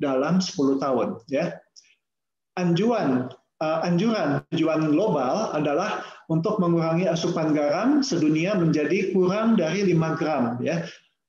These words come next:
Lima gram, eh, garam itu adalah satu sendok teh peres, ya, atau dua ribu miligram sodium, ya, per orang per hari sampai dua ribu dua puluh lima.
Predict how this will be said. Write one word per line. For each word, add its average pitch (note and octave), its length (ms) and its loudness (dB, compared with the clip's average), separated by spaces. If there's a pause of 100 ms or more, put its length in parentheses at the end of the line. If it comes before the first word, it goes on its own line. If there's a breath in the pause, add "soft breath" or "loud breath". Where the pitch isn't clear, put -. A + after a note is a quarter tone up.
(100)
Lima D#3+ 240 2
gram, E3+ 320 0
eh, D#3+ 480 -2
garam D#3 320 -2
itu G#3+ 240 -2
adalah E3 240 0
satu F3+ 400 -4
sendok D3+ 480 -2
teh E3+ 240 -4
peres, E3+ 720 -2
ya, E3 320 -2 (400 loud breath)
atau G#3+ 640 -2 (240)
dua C#3+ 240 2
ribu D3+ 240 2
miligram D#3 800 2
sodium, D#3+ 720 0
ya, D3+ 320 -4 (400)
per D3 160 0
orang E3 480 2
per F3 160 0
hari D3+ 560 0
sampai D#3 560 0
dua C#3+ 240 2
ribu C#3+ 160 2
dua D3 240 4
puluh D3 240 2
lima. D#3 320 0